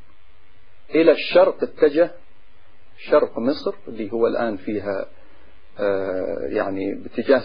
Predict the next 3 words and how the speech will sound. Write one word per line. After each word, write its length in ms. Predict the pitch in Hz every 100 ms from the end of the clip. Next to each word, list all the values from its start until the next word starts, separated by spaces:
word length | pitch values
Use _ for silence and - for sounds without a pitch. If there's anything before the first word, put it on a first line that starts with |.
| -
سيناء. 340 | 139 156 110 - - - - - - - - - - - - - - - - - - - - -
آه، 300 | 107 90 - -
الآن 560 | - 120 113 101 -